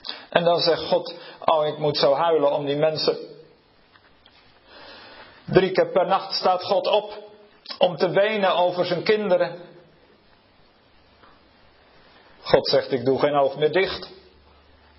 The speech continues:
En de rabbijnen zeggen, God is net als Ahasveros in het boek Esther, die kon ook niet slapen. En die zegt, "Haal de boeken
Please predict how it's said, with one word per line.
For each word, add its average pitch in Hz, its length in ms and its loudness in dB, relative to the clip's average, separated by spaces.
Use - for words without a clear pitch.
En 147 80 2
de 135 100 4
rabbijnen 156 540 0
zeggen, 180 400 -2
God 196 260 0
is 170 140 0
net 185 200 0
als 175 180 0
Ahasveros 175 1000 0
in 165 140 2
het 147 140 0
boek 147 160 0
Esther, 165 400 0
die 131 120 -4
kon 147 200 0
ook 151 140 -4
niet 143 100 -4
slapen. 139 460 0
En 156 160 2
die 139 140 0
zegt, 143 260 0
"Haal 147 240 0
de 135 80 -4
boeken 151 320 -2